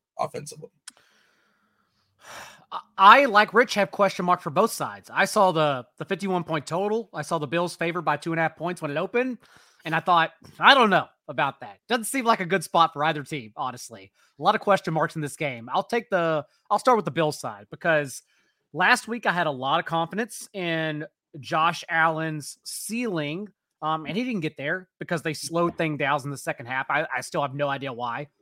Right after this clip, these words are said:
Speaker 2: I have lots of questions for Sean McDermott outside of nine eleven, but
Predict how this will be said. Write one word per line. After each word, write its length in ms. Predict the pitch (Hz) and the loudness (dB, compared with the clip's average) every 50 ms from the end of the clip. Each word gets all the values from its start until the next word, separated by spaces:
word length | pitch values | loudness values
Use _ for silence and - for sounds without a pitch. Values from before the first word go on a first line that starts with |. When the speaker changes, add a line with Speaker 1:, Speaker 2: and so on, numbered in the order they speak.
| _ - | _ -8
Speaker 2:
I 60 | 143 | -8
have 100 | 131 120 | -8 -6
lots 260 | 127 131 147 147 - | -2 0 0 0 -2
of 60 | - | -4
questions 420 | - - 147 147 - - 151 143 - | -4 -2 -2 -2 -4 -6 -10 -12 -12
for 80 | - | -14
Sean 240 | 131 - 156 143 139 | -8 -6 -4 -4 -4
McDermott 440 | 131 131 117 135 127 131 143 170 175 _ _ _ _ _ - | -6 -8 -8 -6 -6 -4 -4 -6 -6 _ _ _ _ _ -6
outside 460 | 151 143 147 - - 170 151 151 147 | -4 -4 -4 0 2 4 4 6 4
of 220 | 147 143 143 131 - _ - | 4 0 0 -2 -6 _ -6
nine 240 | 151 147 143 151 | -2 0 0 0
eleven, 380 | 143 135 139 143 131 156 165 180 | -2 -4 -4 -4 -2 -4 -4 -4
but 260 | 147 156 151 147 143 | -2 0 0 0 -2